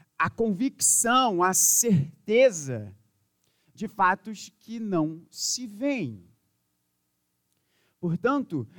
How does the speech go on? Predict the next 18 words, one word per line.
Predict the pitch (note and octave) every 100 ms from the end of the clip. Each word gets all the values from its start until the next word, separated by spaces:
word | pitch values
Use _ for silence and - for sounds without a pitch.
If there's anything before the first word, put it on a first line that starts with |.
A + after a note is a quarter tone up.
| -
a | E3 D#3+
fé | - - - G3+ C4+ A3 A#2 G#2+ - _ _ _ _
está | - F#3 - C#4+
relacionada | C4+ A#3 A3+ - F#3+ F#3 B3 B3 F3+ F#3+
àquilo | F#3+ G3 B3 A#3+
que | G#3+
nós | G#3+ A#3+ B3 -
não | - G3 A#3 C4+ - _ _ _ _
temos. | B3 B3 D3+ G#2+ - - _ _ _ _ _ _ _ _ _ _ _ _ _ _ _ -
Há | E3
coisas | - G#3+ C#4 C4+ D#3+ D#3 C3+ -
pelas | G3 G3 F3+
quais | - A#3 A3+ F3+
nós | A3+ B3+ G3
esperamos, | A3 - A#3+ A3+ C4+ G#3 -
porém | G#3 G3+ B3
nós | B3 A#3 F3
não | G#3 B3 C4+